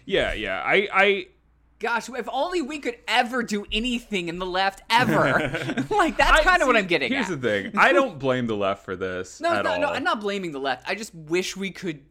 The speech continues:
Speaker 1: Yeah.
Speaker 2: fuse into a thing that was
Speaker 1: Yeah.
Speaker 2: going somewhere. <laughs>
Speaker 1: But again, it, we need different tactics.
Speaker 2: Oh,
Speaker 1: Like,
Speaker 2: of
Speaker 1: we can't
Speaker 2: course.
Speaker 1: do
Speaker 2: Of
Speaker 1: what they
Speaker 2: course.
Speaker 1: do.
Speaker 2: No, no, no,
Speaker 1: Like,
Speaker 2: no.
Speaker 1: um,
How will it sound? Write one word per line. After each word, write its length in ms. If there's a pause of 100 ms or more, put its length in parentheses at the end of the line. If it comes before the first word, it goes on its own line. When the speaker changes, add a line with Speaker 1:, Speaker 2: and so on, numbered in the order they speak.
(1120)
Speaker 1:
Yeah. 240
Speaker 2:
fuse 260
into 240
a 60
thing 360
that 100
was 100
Speaker 1:
Yeah. 180
Speaker 2:
going 220
somewhere. 540
<laughs> 40
Speaker 1:
But 180
again, 360
it, 220 (120)
we 200
need 220
different 300
tactics. 580
Speaker 2:
Oh, 40
Speaker 1:
Like, 100
Speaker 2:
of 60
Speaker 1:
we 80
can't 200
Speaker 2:
course. 100
Speaker 1:
do 160
Speaker 2:
Of 60
Speaker 1:
what 140
they 80
Speaker 2:
course. 120
Speaker 1:
do. 280
Speaker 2:
No, 100
no, 60
no, 60
Speaker 1:
Like, 340 (100)
Speaker 2:
no. 60
Speaker 1:
um, 500